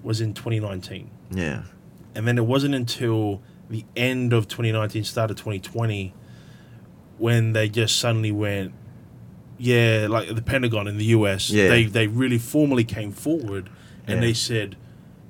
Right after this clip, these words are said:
Speaker 1: "Yeah, actually, there's been a lot of weird shit in the skies. We have lots of evidence." You have the guy, like, uh, what's his name, Commander Fravor?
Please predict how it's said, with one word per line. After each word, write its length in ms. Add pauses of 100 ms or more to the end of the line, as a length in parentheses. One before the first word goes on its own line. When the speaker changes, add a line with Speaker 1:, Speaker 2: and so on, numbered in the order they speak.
Speaker 1:
"Yeah, 260
actually, 240
there's 140
been 140
a 60
lot 160
of 60
weird 220
shit 200
in 60
the 60
skies. 720
We 120
have 240
lots 260
of 120
evidence." 540
You 100
have 220
the 80
guy, 280
like, 320
uh, 160
what's 160
his 60
name, 120
Commander 380
Fravor? 1120